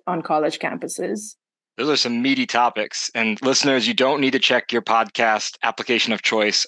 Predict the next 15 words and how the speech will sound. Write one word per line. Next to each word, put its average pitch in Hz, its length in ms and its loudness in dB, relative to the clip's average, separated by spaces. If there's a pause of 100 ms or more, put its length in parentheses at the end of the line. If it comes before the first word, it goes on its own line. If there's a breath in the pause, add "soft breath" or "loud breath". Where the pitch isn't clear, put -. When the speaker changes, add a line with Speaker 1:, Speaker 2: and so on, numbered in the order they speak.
Speaker 2:
I 107 120 0
promise 113 360 2
this - 160 -2
is 110 140 -2
not 113 320 2 (180 loud breath)
a 113 80 2
three-hour 110 580 4
episode 104 560 0
that 92 120 -2
you 107 100 -2
need 101 220 0
to 110 120 2
run 104 240 2
at 104 120 0
speed 104 500 0